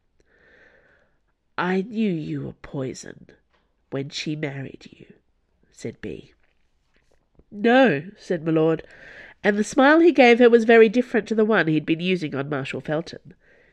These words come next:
"You liked me. That's why you're so angry now. Don't let them do this to our family." Bee banged his tray out of the room with her,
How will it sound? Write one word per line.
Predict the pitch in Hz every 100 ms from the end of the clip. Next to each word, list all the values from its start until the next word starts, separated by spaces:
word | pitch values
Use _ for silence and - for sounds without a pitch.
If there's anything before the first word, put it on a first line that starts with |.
| _ 220
"You | 170 226 294
liked | 156 127 139 143 - - -
me. | - 71 - _ _ _ _
That's | 160 170 165 - -
why | 95
you're | 107 113
so | - 226 226
angry | 196 180 175 135
now. | - - - - _ _ _ _ _ _ _ _ -
Don't | 233 269 -
let | 214 214 202
them | 208 202 175
do | 208 214 202
this | 98 - -
to | 160
our | 135 127
family." | - 117 113 - - - _ _ _ _ _ _ _ _ _ _ _ _ _ _ -
Bee | 165 185 202
banged | 190 151 147 165
his | 175 165
tray | - 156 151
out | 143 147
of | 170
the |
room | 165 156
with | 110 -
her, | 131 110